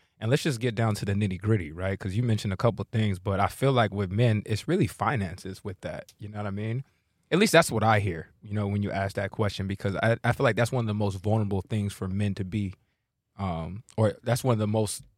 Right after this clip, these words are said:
toughest things to be, for men to be vulnerable with is their finances. So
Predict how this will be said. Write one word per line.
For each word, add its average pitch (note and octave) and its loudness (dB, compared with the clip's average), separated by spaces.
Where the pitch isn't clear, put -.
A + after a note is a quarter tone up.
toughest A2+ 0
things A2 -4
to G2+ -6
be, G#2 -6
for G2+ -4
men G2+ -2
to F#2+ -4
be G2 -6
vulnerable G2 -4
with G2+ 0
is F2+ -10
their F#2 -8
finances. G#2+ -4
So F#2 -8